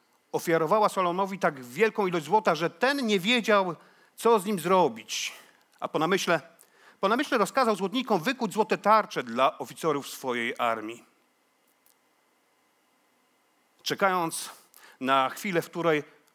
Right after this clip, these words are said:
odziedziczy całą władzę i bogactwo, Roboam pławił się w luksusach w pałacu swojego ojca. Jego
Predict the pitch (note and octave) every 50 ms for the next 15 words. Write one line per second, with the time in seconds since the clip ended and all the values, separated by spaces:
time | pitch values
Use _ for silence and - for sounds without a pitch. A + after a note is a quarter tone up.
0 | _ _ _ _ _ _ _ - D#3 D3 C3+ C#3 C#3 F3+ F3+ - - E3 D3+ C#3
1 | - - - G3+ F#3+ E3+ D3 C3 B2+ C3 D#3+ E3+ E3+ D3+ C3 C#3 C3 B2 A#2 A#2+
2 | B2+ B2 B2 C#3 C#3+ D#3 D3 - - - - - A2 G#2+ G#2 G#2 - - - -
3 | _ _ _ _ _ _ _ _ _ _ _ _ _ _ - A#2+ B2 B2+ C3+ F#3
4 | F#3+ F#3 F3 E3 D3+ C#3 - _ _ _ _ _ _ _ _ _ _ _ _ _
5 | _ _ _ _ _ _ _ _ _ _ _ _ _ _ _ - - E3+ G#3 G#3
6 | G#3 G3+ G#3+ G3+ - - F#3+ E3+ D3 D3+ D#3+ D3+ - - - G3+ F#3 F#3 D#3 B2+
7 | A2+ - - - - - C3 C3 D3 C#3 - B2+ A2+ - - B2 B2 A#2+ B2 B2
8 | A#2 A2 G#2 - - A#2 - - - _ _ _ _ _ _ _ _ _ _ _
9 | _ _ _ _ _ _ _ _ _ _ - - _ _ _ _ _ _ _ _
10 | _ _ _ _ _ _ _ _ _ _ _ _ _ _ _ _ _ - F#3+ F#3+
11 | F3 G3 G3+ F#3 F#3+ G#3 -